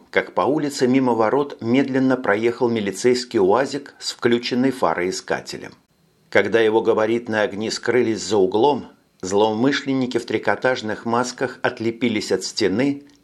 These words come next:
и, присев на крылечко, стали спокойно и терпеливо ждать.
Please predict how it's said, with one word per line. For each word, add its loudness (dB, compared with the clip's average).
и, -2
присев 0
на -2
крылечко, -2
стали 0
спокойно 2
и -4
терпеливо 0
ждать. -8